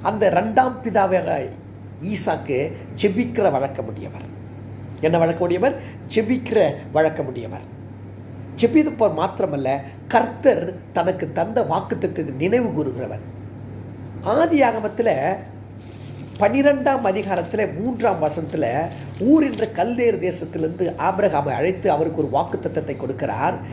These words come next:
"உன்னை ஆசீர்வதிக்கிறவர்களை ஆசீர்வதிப்பேன், உன்னை சபிக்கிறவர்களை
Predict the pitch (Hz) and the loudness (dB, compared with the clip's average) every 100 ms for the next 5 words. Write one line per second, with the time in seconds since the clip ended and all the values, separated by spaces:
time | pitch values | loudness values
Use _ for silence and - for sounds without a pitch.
0 | - - 202 226 208 - 175 269 - 302 | -12 -2 4 6 4 0 -2 -2 0 0
1 | 247 226 202 214 220 190 151 180 - 170 | 2 2 2 2 2 0 -2 -2 -2 -2
2 | 143 143 196 247 - - - 196 214 - | -4 0 2 2 2 -10 -4 0 2 2
3 | - 185 262 - 247 220 | 2 2 -2 2 2 2